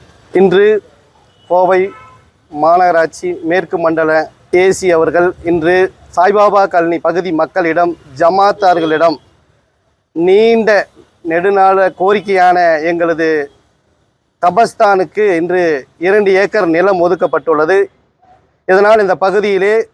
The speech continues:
கவுண்டம்பாளையம், சாய்பாபா காலனி, தொழிலூர் பகுதியிலே இரண்டு ஏக்கர் நிலம் கொடுத்திருக்கிறார்கள்.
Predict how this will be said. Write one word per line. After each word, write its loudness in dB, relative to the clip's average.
கவுண்டம்பாளையம், 2
சாய்பாபா 0
காலனி, 0
தொழிலூர் -4
பகுதியிலே -2
இரண்டு 2
ஏக்கர் 0
நிலம் 0
கொடுத்திருக்கிறார்கள். 0